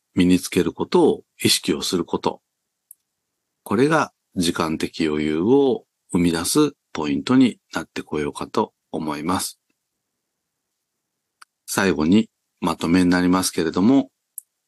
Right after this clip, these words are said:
いろんなことに興味を持ってリスキリングしていきましょう。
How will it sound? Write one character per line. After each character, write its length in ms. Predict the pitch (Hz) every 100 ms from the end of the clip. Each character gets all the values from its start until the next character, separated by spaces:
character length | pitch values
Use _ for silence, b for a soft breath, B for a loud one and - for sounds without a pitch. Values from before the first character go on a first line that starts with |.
| -
い 100 | 120
ろ 140 | 156
ん 100 | 180
な 100 | 196
こ 120 | 202 202
と 160 | 247
に 220 | 220 - _ _ _ _
興 220 | - 170
味 160 | 185 151
を 60 | 110
持 120 | 143
っ 40 | -
て 280 | - - - _ _ _ _ _ _ _ _ _
リ 260 | - 110 - _ -
ス 140 | -
キ 140 | - 101
リ 140 | 82
ン 100 | 73
グ 60 | - _ _ _ _ _ _ _ _
し 140 | - -
て 80 | 76
い 80 |
き 100 | -
ま 120 | 71 -
し 100 | -
ょ 200 |
う。 40 | -